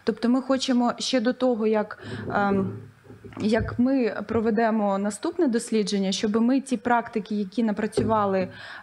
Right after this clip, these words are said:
е, ці скликання, так, е, місцевих рад, щоб можна було, ем, зробити таку збірку кращих практик і далі вже використовувати як приклад для, е, тих, хто прийде в нові громади.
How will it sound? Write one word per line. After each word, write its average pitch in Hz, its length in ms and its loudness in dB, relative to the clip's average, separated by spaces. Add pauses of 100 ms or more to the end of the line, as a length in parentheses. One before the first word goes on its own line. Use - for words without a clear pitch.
е, 196 560 2 (300)
ці 277 200 2
скликання, 233 760 0
так, 240 360 -2
е, 208 260 2
місцевих 220 580 0
рад, 285 260 2
щоб 214 340 0
можна 233 320 0
було, 214 600 0
ем, 190 600 2
зробити 214 380 0
таку 190 240 -6
збірку 214 360 -2
кращих 214 400 -4
практик 269 440 -2
і 208 40 -2
далі 226 300 2
вже 208 180 -2
використовувати 202 800 -4
як 190 240 -4
приклад 220 380 -2
для, 196 300 0 (360)
е, 185 280 0
тих, 220 160 0
хто 196 360 -6
прийде 190 320 -4
в 190 60 -4
нові 185 200 -2
громади. 180 540 -4